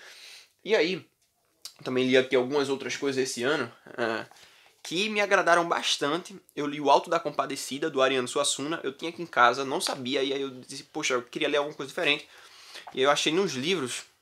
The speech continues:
antigos aqui na sala. E, cara, eu rachei de rir com isso aqui. Isso aqui é muito bom. Realmente é uma obra-prima.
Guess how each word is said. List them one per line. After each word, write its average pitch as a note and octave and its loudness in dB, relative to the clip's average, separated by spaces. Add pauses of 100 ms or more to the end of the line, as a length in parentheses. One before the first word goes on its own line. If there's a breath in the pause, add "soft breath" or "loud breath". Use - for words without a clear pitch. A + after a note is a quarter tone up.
(120)
antigos C3+ -6
aqui C3+ -8
na D3+ 2
sala. B2 0 (460 loud breath)
E, - -14
cara, C#3 4 (480)
eu F#3+ 4
rachei C#3 0 (320)
de A#2+ -10
rir A2+ -8
com - -14
isso A2 -6
aqui. - -16 (240)
Isso F#3 0
aqui F#3 0
é F3+ 2
muito C3 -2
bom. A#2+ -2
Realmente D3 0
é C3 -4
uma D3+ 0
obra-prima. B2+ -2